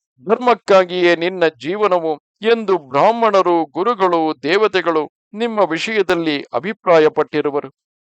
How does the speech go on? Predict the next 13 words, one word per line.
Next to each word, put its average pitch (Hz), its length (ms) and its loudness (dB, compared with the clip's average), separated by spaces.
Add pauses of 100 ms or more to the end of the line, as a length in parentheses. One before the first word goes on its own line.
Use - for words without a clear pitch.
ಒಂದು 196 340 2
ವೇಳೆ 170 380 2
ಭೀಮಾರ್ಜುನರನ್ನಾಗಲಿ, 190 1600 2 (360)
ನಕುಲ 233 460 2
ಸಹದೇವರನ್ನಾಗಲಿ, 180 1200 2 (360)
ಕೊನೆಗೆ 247 380 2
ನನ್ನನ್ನಾಗಲಿ 196 1000 2
ನೀನು 175 340 -4
ತ್ಯಜಿಸುವೆಯೇ 175 800 -2
ಹೊರತು 151 540 -2 (500)
ಧರ್ಮವನ್ನು 208 640 2
ಮಾತ್ರ 165 480 2
ಬಿಡುವುದಿಲ್ಲ. 147 640 -2